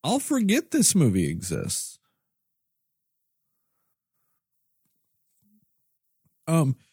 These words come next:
there's a movie coming out on January thirty-first called The Epidemic. I don't know. It's some zombie film, but it's got one of Justin's favorite wrestlers in it,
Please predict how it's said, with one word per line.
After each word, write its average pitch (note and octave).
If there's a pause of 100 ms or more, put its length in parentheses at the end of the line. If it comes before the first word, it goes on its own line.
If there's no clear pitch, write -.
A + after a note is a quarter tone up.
(180)
there's C4
a F#3+
movie F3+
coming D#3
out C3+
on A2+
January A2
thirty-first G#2
called G2+
The F#2+
Epidemic. G2 (1120)
I A#2+
don't G2+
know. E2
It's F#2
some A#2
zombie G2+
film, B2 (1000)
but G2+
it's A2
got A3+
one D#3
of G2
Justin's A#2+
favorite G2+
wrestlers F#2
in B1
it, F#2